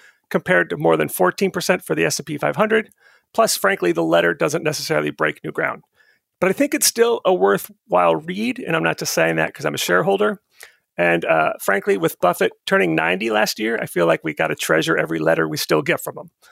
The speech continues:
So, just some highlights for me from this year's edition. Uh, I thought it was interesting that actually Buffett spent some time talking about one of his mistakes, which was paying too much for Precision Castparts in two thousand sixteen. He wrote it was, quote, "far from my first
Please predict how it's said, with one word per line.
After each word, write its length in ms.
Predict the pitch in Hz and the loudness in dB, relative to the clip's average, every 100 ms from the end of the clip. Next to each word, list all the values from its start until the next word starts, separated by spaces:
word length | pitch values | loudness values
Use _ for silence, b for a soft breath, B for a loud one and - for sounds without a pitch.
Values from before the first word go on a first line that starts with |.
| b b | b b
So, 280 | - 196 - _ _ _ | -2 -2 -4 _ _ _
just 220 | 233 - | 0 2
some 140 | 285 220 | 2 2
highlights 500 | 208 220 202 190 - | 2 2 2 0 -4
for 180 | 185 | -6
me 300 | 175 180 175 | -2 0 0
from 240 | 165 165 156 | -2 -6 -4
this 220 | 165 - | -6 -4
year's 180 | 156 147 | -8 -8
edition. 380 | 139 147 - - _ _ b b b b _ | -10 -12 -12 -18 _ _ b b b b _
Uh, 200 | 175 175 - | 0 0 0
I 40 | - | 0
thought 100 | 311 | 2
it 40 | |
was 100 | 302 | 2
interesting 540 | 277 320 440 - 180 165 | 0 2 2 2 0 2
that 100 | 156 | 2
actually 280 | 170 185 | 2 -2
Buffett 360 | 151 190 196 - | 0 0 0 -4
spent 240 | - - | -2 -2
some 80 | 180 | 0
time 180 | 180 170 | 0 0
talking 300 | - 180 180 | 0 0 2
about 160 | 170 165 | 0 0
one 100 | 170 | -2
of 60 | |
his 120 | 160 | -2
mistakes, 640 | 175 - - 277 - - - | -2 -2 2 2 0 -6 -8
which 160 | 147 160 | -8 -8
was 100 | - | -8
paying 460 | - 180 170 160 | -2 0 2 -2
too 180 | - 202 | -4 -4
much 260 | 190 180 - | 2 0 0
for 140 | 170 | -8
Precision 500 | - 151 - 165 170 | -8 -4 -2 0 -2
Castparts 600 | - 160 - 160 156 - | -4 -4 -4 -4 -4 -6
in 40 | 147 | -12
two 120 | - | -4
thousand 260 | - 139 | -4 -4
sixteen. 480 | - 80 - - - b b b b | -8 -10 -8 -10 -12 b b b b
He 140 | - 202 | -8 0
wrote 240 | 214 202 | 2 4
it 80 | 165 | 2
was, 160 | 175 | 0
quote, 360 | - 190 185 - | 0 0 2 0
"far 280 | - 185 202 | 0 2 2
from 180 | - 180 | 0 0
my 120 | 170 | 0
first 360 | - 208 - | 0 0 0